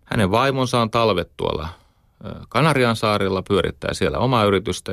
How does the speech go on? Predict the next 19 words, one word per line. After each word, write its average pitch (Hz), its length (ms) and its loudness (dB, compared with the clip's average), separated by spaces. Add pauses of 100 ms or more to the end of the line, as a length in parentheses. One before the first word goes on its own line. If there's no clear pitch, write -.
(100)
ja 95 80 -4 (840)
heidän 101 260 4
yhteiselämänsä 85 840 0
on, 69 200 -6 (400)
ö, - 120 -14 (140)
sitten - 340 -14
kesäisin 123 580 0
ja 117 220 0
talvisin 117 420 2
hän 131 140 0
si-, 131 240 0
siivoaa 131 400 0
yksin 131 340 -2
meidän 113 300 -2
suurta 113 380 -2
toimistoa. - 520 -4 (1400)
Hän 107 200 2
on 82 80 4
iloinen. 90 380 2